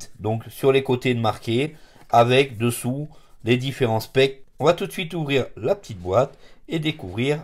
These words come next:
l'intérieur de celle-ci. Alors dès qu'on l'ouvre, on tombe tout de suite sur le boîtier, sur le boîtier de recharge de ces écouteurs avec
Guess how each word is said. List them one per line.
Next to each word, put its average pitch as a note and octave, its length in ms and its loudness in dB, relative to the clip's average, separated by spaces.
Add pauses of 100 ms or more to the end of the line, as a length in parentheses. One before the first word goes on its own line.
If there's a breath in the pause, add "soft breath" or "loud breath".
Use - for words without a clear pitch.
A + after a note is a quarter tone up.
l'intérieur B2+ 560 0
de A#2+ 100 -4
celle-ci. - 540 -10 (720 soft breath)
Alors F2 160 -6
dès F3 180 6
qu'on G3 180 0
l'ouvre, C3+ 460 -2 (220)
on E3+ 160 2
tombe D3+ 340 2 (800)
tout A#3+ 140 0
de - 80 -12
suite - 580 -10
sur A3 520 0
le F3+ 100 8
boîtier, A#2 560 0
sur E3+ 320 -2
le C#3 80 0
boîtier B2+ 320 0
de G2+ 60 -6
recharge C#3 480 -2
de B2 80 -2
ces A#2 180 -6
écouteurs G#2+ 560 -2 (560 soft breath)
avec C#3+ 480 4